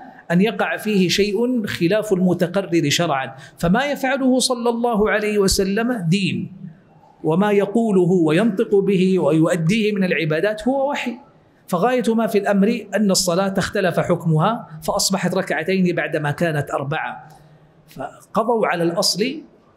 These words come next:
واستقر الأمر عليه فخرجوا. قال: "وخرجت السرعان من أبواب المسجد"، ويروى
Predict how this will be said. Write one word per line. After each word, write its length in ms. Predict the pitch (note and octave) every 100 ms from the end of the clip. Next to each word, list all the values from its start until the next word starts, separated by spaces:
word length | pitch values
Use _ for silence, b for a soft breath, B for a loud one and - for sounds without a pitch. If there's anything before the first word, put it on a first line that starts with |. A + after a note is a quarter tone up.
| _ _ -
واستقر 600 | E3+ - F3 G3+ G3+ F3+
الأمر 380 | E3 F#3+ E3+ C#3+
عليه 340 | D3+ A3 A3+
فخرجوا. 520 | G#3+ A3+ B3 G3+ - - - B B -
قال: 160 | G3+
"وخرجت 640 | G3 F#3+ A3 G3+ F3 F#3 F3
السرعان 1000 | F3 - F3+ E3 D#3+ C#3+ F#3+ G#3 F#3+ E3
من 240 | D#3+ D#3
أبواب 400 | D3 C#3+ E3+ D3+
المسجد"، 720 | C#3+ D3 D#3+ C#3 D#3+ C3+ A#2+ - - - - - _ _ _ _ _ - B B B B
ويروى 600 | D3 D#3 G3+ C4 A#3 G#3